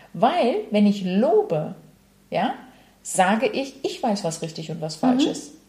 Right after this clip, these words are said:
Speaker 1: Und ich sag dir jetzt, "Sitz", und du setzt dich hin, Lob, super, genauso
Speaker 2: Mhm.
Speaker 1: hab ich mir das vorgestellt. Nur wenn ich dich lobe, sage ich dann, "Ich kenn mich da viel besser mit
Speaker 2: Mhm.
Speaker 1: aus." Und deswegen da auch schon von der eigenen Wortwahl zu differenzieren.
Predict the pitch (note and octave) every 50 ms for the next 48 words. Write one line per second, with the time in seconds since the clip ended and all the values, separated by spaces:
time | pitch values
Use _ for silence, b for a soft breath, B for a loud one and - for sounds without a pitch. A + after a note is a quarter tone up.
0 | _ _ _ _ - E3+ E3 D3+ - G3+ C4+ E4 - - B3+ B3 B3+ - B3 A#3+
1 | A3+ G#3+ G#3+ G#3 F#3+ F3 F3+ A#3 E4 A#4 A4+ - - - A3 A3 G3 G3 F3 F3+
2 | F3 F3+ - - F3 E3 - C4 C4+ C4 G#3+ F3 E3 E3 E3 E3 F3 F#3 F#3 F#3
3 | F3+ - - - F3+ G3 G3 G3 F#3+ D#3+ D3+ D#3 E3+ E3 E3 D#3+ E3+ G3+ A3+ A#3+
4 | A3+ F#3 F3 E3 - - - - F#3+ G#3+ A3+ B3 A#3+ - G#3 G3+ F#3 F3 F3 E3+
5 | - - F#3 F3+ F3+ E3+ D#3+ D#3 D#3 - D3+ D3 C#3+ B B B B B B B
6 | B B - G3 G3+ G3 G3 F#3+ G3 G#3+ C4+ D4+ - - G3 F#3 F#3+ F#3 F#3+ B3
7 | D#4+ F#4 D4 G3 F#3 A3 B3+ - G#3 G3+ G3+ G#3+ G3+ - F#3+ F#3+ F#3+ F#3+ F#3+ -
8 | - G3 E3+ E3 D#3+ - D#3+ - - D#3+ D#3 F#3 A#3 - B3 G#3 G#3+ G#3 - G#3
9 | A3+ B3+ - - - - - _ _ _ _ _ _ _ _ _ B B B B
10 | B B B - F#3 F#3+ F#3 E3 - - F#3+ G#3+ B3 B3 A#3+ G#3 D#3+ - - -
11 | - - - F3+ G3 A#3 - - G#3 G#3 - - - G3 F#3+ G3 G3+ G3+ F#3 F3
12 | E3 - C#3 E3+ G3+ A3 G3 E3+ E3+ E3 D#3+ E3 F3+ B3+ B3+ - - E3 D#3+ E3
13 | D#3+ - F3+ D#3+ E3+ E3 - E3+ E3 E3+ E3 D#3+ D#3 - A3 G3+ - B3+ G#3+ E3+
14 | D#3+ D#3+ -